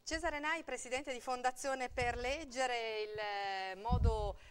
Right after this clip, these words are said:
eh, la lettura è un modo per, eh, sicuramente per conoscere nuovi mondi, ma anche per, eh, riflettere, per, eh, confrontarsi un po' a distanza, ma anche sulla, eh, realtà di quest'oggi.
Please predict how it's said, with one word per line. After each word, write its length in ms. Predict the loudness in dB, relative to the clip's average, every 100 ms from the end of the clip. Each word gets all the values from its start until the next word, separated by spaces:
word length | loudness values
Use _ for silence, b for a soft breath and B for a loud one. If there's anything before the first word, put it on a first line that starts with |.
| B
eh, 320 | -6 -4 -4 0
la 120 | 0
lettura 400 | 0 -2 -2 -2
è 40 |
un 100 | 0
modo 260 | -2 -2 -2
per, 280 | -2 0 0
eh, 280 | 0 0 -4
sicuramente 600 | -6 -4 -2 -2 -4 -4
per 180 | -4 -4
conoscere 560 | -6 -6 -6 -4 -2
nuovi 280 | -4 -6 -6
mondi, 360 | -2 -2 -2 -4
ma 160 | -2
anche 420 | -2 -2 -2 -2 B B B B
per, 380 | 0 2 2 0 0
eh, 400 | 0 0 -2 -4
riflettere, 880 | -2 -4 -2 -2 -2 -6 -4 -2 -4
per, 540 | -4 -2 0 0 0
eh, 300 | 0 0 -2
confrontarsi 1120 | -2 -4 -2 -4 -6 0 2 2 -2 -8 -10 -10
un 100 | -2
po' 140 | 2
a 100 | 2
distanza, 840 | 0 -8 0 2 4 0 0 0
ma 180 | 0 0
anche 200 | -2 -4
sulla, 340 | -8 -2 0 0 B B 0
eh, 200 | 2 4
realtà 420 | 2 2 2 2
di 140 | 0
quest'oggi. 1000 | -4 -4 -4 -4 -4 -4 -8 -8 -8 -8